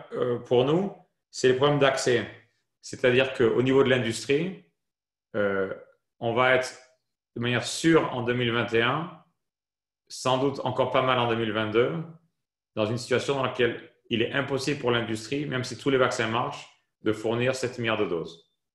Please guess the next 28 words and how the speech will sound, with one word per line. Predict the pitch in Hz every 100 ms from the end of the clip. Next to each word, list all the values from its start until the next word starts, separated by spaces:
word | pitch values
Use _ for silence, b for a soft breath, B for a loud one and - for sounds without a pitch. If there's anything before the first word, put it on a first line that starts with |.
| _ _ _ _ _ _ _ _ _ _ _ _
Euh, | 98 92 90
alors, | 104 104 92
la | 98
bonne | 104 113
chose, | 127
c'est | 107
que | -
tu |
vas | 104
me |
dire, | 104 - -
on |
n'a | 95
pas | 101
besoin | 107
de |
sept | 104 95
milliards | 104 101
de |
doses | 98 127 131
parce | 92 -
que, | 95 92 87 - _ _ _ _ -
euh, | 95 95 98 95 92 -
les | 104 107
gens, | 107 113 110 110 - -
les | 110
adultes | 110 107 123 120 110 107 -
sains | - - 120 117 98